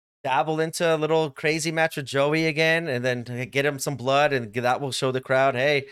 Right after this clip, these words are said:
he's not afraid to get down and dirty with Moxley or whoever's the champion. He'll, he'll do what he needs to do to win. So I, I, that's what I would say was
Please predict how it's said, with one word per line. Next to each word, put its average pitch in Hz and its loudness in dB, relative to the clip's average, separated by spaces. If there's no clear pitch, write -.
he's 127 -2
not 135 0
afraid 139 -2
to 139 -6
get 135 -2
down 131 0
and 139 -2
dirty 143 0
with 131 -6
Moxley 139 -2
or 113 2
whoever's 139 0
the 123 -8
champion. 127 -4
He'll, 127 -2
he'll 151 -2
do 156 0
what 160 0
he 160 -2
needs 160 -2
to 151 -4
do 165 0
to 151 -2
win. 165 0
So 123 2
I, 127 2
I, 156 2
that's 165 -2
what 160 2
I 147 2
would 127 -8
say 127 0
was 110 -6